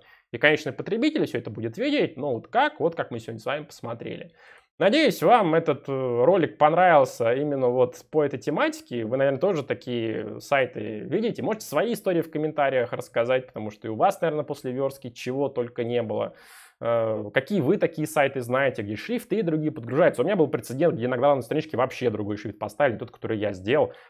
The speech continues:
после верстки. Ну, просто другой совершенно рандомный поставили. Так что все это в дизайне сплошь и рядом. С дизайнеров еще раз семь шкур снимают, а вот потом, когда это дается на разработку,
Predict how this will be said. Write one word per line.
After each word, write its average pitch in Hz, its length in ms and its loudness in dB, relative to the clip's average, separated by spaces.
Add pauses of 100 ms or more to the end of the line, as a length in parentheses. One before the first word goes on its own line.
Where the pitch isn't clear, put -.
после 117 240 -4
верстки. 104 320 -2
Ну, 147 120 4
просто 131 360 2
другой 113 300 -4
совершенно 107 400 -10
рандомный 101 320 -6
поставили. 185 560 -4 (260)
Так 160 160 2
что 165 140 -6
все 262 280 2
это 180 200 2
в 143 60 -4
дизайне 147 340 2
сплошь 127 320 -4
и - 20 2
рядом. 220 440 0
С 110 60 -12
дизайнеров 151 680 4
еще 120 240 -2
раз 104 140 -6
семь 131 200 -4
шкур 262 260 -6
снимают, 220 540 -2
а 107 40 -2
вот 110 140 -4
потом, 214 400 -2
когда 113 220 -2
это 113 140 -4
дается 107 320 -2
на 123 60 -4
разработку, 185 680 -2